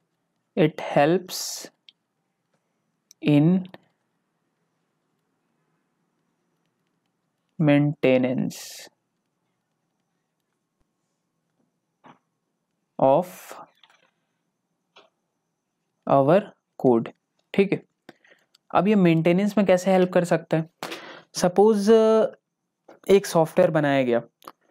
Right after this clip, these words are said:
अब हो सकता है कि after some months or after some years it has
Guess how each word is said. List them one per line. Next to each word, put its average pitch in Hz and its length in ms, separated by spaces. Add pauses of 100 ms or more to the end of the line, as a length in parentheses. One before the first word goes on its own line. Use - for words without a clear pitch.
(560)
अब 202 320 (220)
हो 202 100
सकता 214 340
है 208 80
कि 208 100
after 185 380
some 175 240 (100)
months 185 300
or 175 180
after 170 240
some 170 280
years 170 220 (1300)
it 175 140
has 175 120